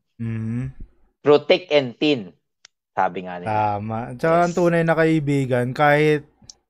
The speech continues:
Speaker 1: anong gina-, kung ano man ginagawa mo sa buhay mo, papayuhan ka lang yan. Yun,
Speaker 2: Yes.
Speaker 1: yun ang tunay na kaibigan. Papayuhan ka yan. Yung mga chali-, pero dapat sasamahan ka pa rin yan.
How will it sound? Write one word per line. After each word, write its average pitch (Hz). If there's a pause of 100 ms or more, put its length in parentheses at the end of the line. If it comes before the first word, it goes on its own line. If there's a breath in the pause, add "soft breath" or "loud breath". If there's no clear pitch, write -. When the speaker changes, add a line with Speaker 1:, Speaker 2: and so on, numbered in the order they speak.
(480)
Speaker 1:
anong 156
gina-, 160 (560 soft breath)
kung 160
ano 160
man 160
ginagawa 151
mo 143
sa 139
buhay 131
mo, 107 (880)
papayuhan 160
ka 151
lang 139
yan. 123 (640)
Yun, 156
Speaker 2:
Yes. 165
Speaker 1:
yun 165
ang 165
tunay 160
na 147
kaibigan. 127
Papayuhan 180
ka 165
yan. 160 (320)
Yung 143
mga 143
chali-, 139 (420 soft breath)
pero 156 (920)
dapat 143
sasamahan 127
ka 120
pa 117
rin 107
yan. 104